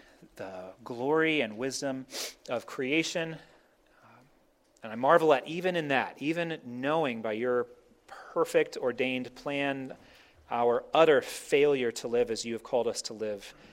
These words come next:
yet even in that, before that first "let there be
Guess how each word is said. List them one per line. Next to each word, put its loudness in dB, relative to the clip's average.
yet -4
even -2
in -2
that, 2
before 6
that 0
first -2
"let 2
there 4
be -4